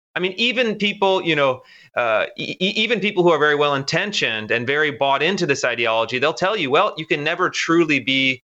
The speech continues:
not racist. You know, you're always going to be racist. That's what defines you." And,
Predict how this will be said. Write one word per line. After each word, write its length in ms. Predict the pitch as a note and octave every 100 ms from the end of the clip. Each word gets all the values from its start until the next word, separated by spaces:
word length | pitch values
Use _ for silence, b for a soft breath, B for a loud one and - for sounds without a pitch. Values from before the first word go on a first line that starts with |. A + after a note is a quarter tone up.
| -
not 240 | B2 B2+ -
racist. 640 | A#2 B2 A#2+ G2+ F2 - B2
You 80 |
know, 80 | A2+
you're 200 | A#2 D3 D#3
always 400 | E3 F3 D#3+ -
going 200 | C#3 C3+
to 40 |
be 100 | B2+
racist. 460 | A#2 A#2+ A#2 A2+ -
That's 240 | D#3+ E3
what 100 | D#3+
defines 640 | C3 - C3+ C3+ C#3+ B2+
you." 200 | A#2 G2 - _ B B B -
And, 200 | D3+